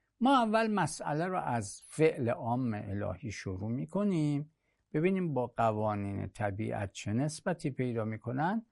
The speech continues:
تا بعد بریم سراغ فعل خاص. <clears throat> خب، در فعل عام اولین مسئله خلق بود، خلق اولیه جهان، آفرینش نخستین جهان.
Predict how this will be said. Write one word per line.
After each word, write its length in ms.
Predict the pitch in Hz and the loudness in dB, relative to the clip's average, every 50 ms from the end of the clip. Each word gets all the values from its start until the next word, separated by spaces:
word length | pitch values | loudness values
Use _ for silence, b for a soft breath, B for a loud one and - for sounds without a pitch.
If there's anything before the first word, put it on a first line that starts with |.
| _ _ _ _ _ - | _ _ _ _ _ -2
تا 100 | - 139 | 0 2
بعد 320 | 135 156 170 196 196 - | 4 4 4 4 2 -2
بریم 220 | - 180 185 185 | -4 -4 -2 -2
سراغ 760 | 160 - - 117 101 98 98 92 - 127 131 139 160 175 180 - _ _ _ | -4 -4 -4 -4 -4 -4 -4 -4 -2 -2 0 0 0 -2 -2 -6 _ _ _
فعل 400 | - - - 139 - - 120 107 | -8 -2 -2 -2 -2 -2 -4 -4
خاص. 420 | - - - - _ - - - - _ _ - | -4 -6 -10 -14 _ -14 -16 -16 -16 _ _ -8
<clears throat> 1200 | - - - - _ _ _ _ _ _ _ _ _ _ _ _ _ _ _ _ _ - - - | -8 -8 -10 -18 _ _ _ _ _ _ _ _ _ _ _ _ _ _ _ _ _ -18 -4 0
خب، 200 | 170 151 - - b b b b b b b b b | 2 2 2 0 b b b b b b b b b
در 220 | - 190 214 254 262 240 | 4 6 6 6 4 2
فعل 460 | - - 285 277 254 247 247 240 226 | -2 0 4 6 6 8 6 6 6
عام 640 | 220 220 - - 202 180 180 180 170 165 190 214 - - | 4 4 4 4 6 6 6 6 4 2 -2 -6 0 4
اولین 540 | 180 170 165 160 165 175 180 202 233 240 233 | 6 6 6 6 2 0 0 2 2 2 2
مسئله 520 | 220 208 165 - - - - 160 156 160 | 2 0 0 -2 -4 -6 -2 0 0 0
خلق 680 | 147 - - - - 147 160 151 135 123 113 107 - - | 0 -2 -2 0 4 8 8 8 8 6 4 0 -4 -6
بود، 360 | 95 104 101 95 104 - - - | -6 -4 -4 -4 -6 -8 -14 -12
خلق 720 | - - 131 143 151 151 147 151 - 170 170 170 170 170 165 - _ _ _ _ _ _ _ - | -4 2 4 4 4 4 2 0 0 2 2 2 2 0 -4 -8 _ _ _ _ _ _ _ -2
اولیه 920 | 156 123 120 110 107 110 117 113 117 110 110 107 107 131 147 147 139 120 | 2 2 2 2 2 2 2 2 2 2 0 0 2 2 2 4 4 2
جهان، 520 | 104 - - 101 87 78 113 107 98 95 - - | 2 0 -2 -4 -2 -2 -4 -4 -4 -6 -6 -6
آفرینش 760 | - 117 113 104 101 - 113 107 104 104 107 123 135 135 - 151 | -4 -2 -2 -2 -4 -4 -4 -2 -2 -2 -2 -4 -4 -4 -2 -2
نخستین 880 | 143 131 113 98 - - 98 - - - - - 123 120 104 95 85 | -2 0 -2 -2 -4 -6 -8 -8 -8 -10 -8 -4 -4 -2 -2 -2 -4
جهان. 280 | 90 - 92 - 104 | -6 -10 -12 -12 -14